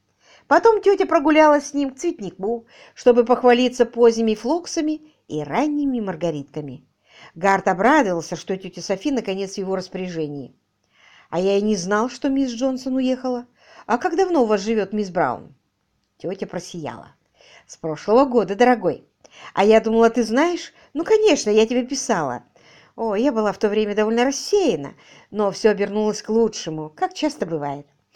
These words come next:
То есть, конечно, получилось очень грустно, потому что у мисс Джонсон умерла сестра, и ей пришлось поехать к зятю вести хозяйство. У него трое детей-подростков, и он просто с ума сходил от горя.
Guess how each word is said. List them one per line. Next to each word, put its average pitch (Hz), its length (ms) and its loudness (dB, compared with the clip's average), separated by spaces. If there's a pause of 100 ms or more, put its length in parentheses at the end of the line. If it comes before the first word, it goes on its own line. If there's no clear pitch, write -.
(260)
То 240 80 4
есть, 226 140 4
конечно, 226 440 4
получилось 240 460 0
очень 294 300 0
грустно, 339 480 6
потому 220 320 -2
что 233 160 2
у 240 80 2
мисс 247 240 0
Джонсон 285 400 -2
умерла 294 360 2
сестра, 220 580 0 (400)
и 277 60 -4
ей 392 260 6
пришлось 349 400 -2
поехать 277 500 2
к 208 40 -10
зятю 185 520 2
вести 185 320 -8
хозяйство. 170 760 -4 (480)
У 220 80 -2
него 214 220 2
трое 220 300 4
детей-подростков, 247 920 -2
и - 100 -10
он 185 180 -6
просто 233 540 -4
с - 120 -16
ума 160 240 -6
сходил 175 420 -8
от 165 140 -8
горя. 143 360 -8